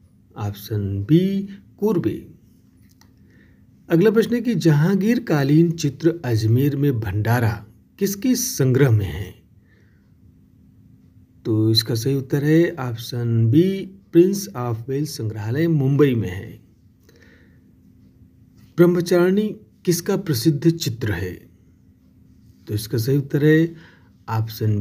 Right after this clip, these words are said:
बी, अमृता शेरगिल। अगला प्रश्न है कि नटराज की विख्यात तक्षित मूर्ति कहाँ पाई जाती है?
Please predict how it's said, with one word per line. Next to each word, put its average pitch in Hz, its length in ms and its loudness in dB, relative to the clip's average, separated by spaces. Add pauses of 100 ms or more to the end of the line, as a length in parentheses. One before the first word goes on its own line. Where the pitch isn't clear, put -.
बी, 165 360 4 (280)
अमृता 165 600 2
शेरगिल। 104 720 -4 (2500)
अगला 156 200 4
प्रश्न 208 240 -2
है 220 80 2
कि 214 120 -4
नटराज 151 800 2
की 175 180 -6 (120)
विख्यात 131 1000 -2 (340)
तक्षित - 500 -6
मूर्ति 131 520 2 (320)
कहाँ 165 260 2
पाई 107 220 -2
जाती 95 320 -10
है? 95 180 -10